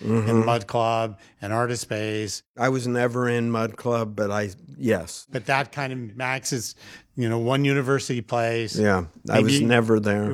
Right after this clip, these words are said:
Speaker 2: we, we
Speaker 1: I
Speaker 2: had a
Speaker 1: never
Speaker 2: sign
Speaker 1: went
Speaker 2: on the door,
Speaker 1: anywhere.
Speaker 2: "Don't let him in."
Speaker 1: <laughs> I don't
Speaker 2: I
Speaker 1: know.
Speaker 2: learned in those places.
Speaker 1: Yeah, you did. You were already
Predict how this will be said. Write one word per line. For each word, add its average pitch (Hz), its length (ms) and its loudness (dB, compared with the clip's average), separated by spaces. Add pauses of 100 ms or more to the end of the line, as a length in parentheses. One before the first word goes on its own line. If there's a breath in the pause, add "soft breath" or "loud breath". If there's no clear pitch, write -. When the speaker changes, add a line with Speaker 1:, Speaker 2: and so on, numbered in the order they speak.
Speaker 2:
we, 131 560 -4
we 135 320 -4 (180)
Speaker 1:
I 156 120 0
Speaker 2:
had 156 80 6
a - 20 4
Speaker 1:
never 147 120 4
Speaker 2:
sign 156 280 6
Speaker 1:
went 120 60 4
Speaker 2:
on 120 80 2
the 117 80 4
door, 143 240 4
Speaker 1:
anywhere. 107 300 -2
Speaker 2:
"Don't 131 160 4
let 131 120 4
him 123 140 0
in." 110 320 0
Speaker 1:
<laughs> - 1160 -2 (1600 loud breath)
I 208 280 -6
don't 113 120 0
Speaker 2:
I 170 120 4
Speaker 1:
know. 190 60 2
Speaker 2:
learned 127 260 0
in 107 120 -6
those 95 220 -10
places. - 340 -8
Speaker 1:
Yeah, 160 180 6
you 127 280 6
did. 113 400 -2
You 120 260 2
were 151 300 6
already 120 520 4